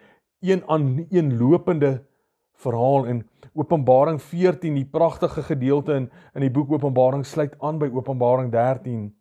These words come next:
Maar Openbaring dertien vers agtien sê dan, "Hier kom die wysheid te pas." Wil jy weet wie dit is? Wil jy weet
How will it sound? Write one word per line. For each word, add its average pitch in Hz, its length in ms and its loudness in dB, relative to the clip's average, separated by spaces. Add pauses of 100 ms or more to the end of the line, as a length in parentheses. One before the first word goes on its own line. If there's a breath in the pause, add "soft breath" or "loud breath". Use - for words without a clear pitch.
(320 soft breath)
Maar 147 120 0
Openbaring 151 720 2 (560)
dertien 143 420 -2
vers 131 260 -2
agtien 131 400 -4
sê 127 240 -10
dan, 110 240 -6 (260 soft breath)
"Hier 143 320 -2
kom 180 140 -2
die 175 160 2
wysheid 120 540 -2
te 135 80 -10
pas." - 680 -18 (2000)
Wil 123 100 -4
jy 135 80 -2
weet 147 260 -4
wie 139 100 -4
dit 120 180 -10
is? 98 220 -16 (1400 soft breath)
Wil 127 100 2
jy 139 140 2
weet 147 520 -2